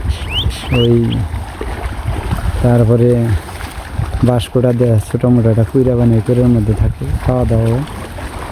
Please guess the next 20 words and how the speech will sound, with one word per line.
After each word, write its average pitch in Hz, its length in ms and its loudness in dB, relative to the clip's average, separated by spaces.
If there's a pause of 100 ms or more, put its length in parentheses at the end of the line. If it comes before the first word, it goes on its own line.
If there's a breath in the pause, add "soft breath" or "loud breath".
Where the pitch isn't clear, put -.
উনি 127 200 6
রান্না 120 380 4
করে 123 140 4
মাটির 123 300 4 (100)
চুলা 113 180 2
বানিয়ে 117 360 2
খায়। 123 180 0 (1080)
অনেক 123 260 4
সময় 123 300 4
টিন 123 280 4
দিয়ে 123 140 2
ছোটো 117 320 -2
করে 117 260 2
চুলা 120 180 2
বানিয়ে 120 300 2
নগিয়ে 117 340 4
রাখে 113 280 2
গো। 123 180 2 (3750)
আসলে 135 280 2
মানুষের 143 420 2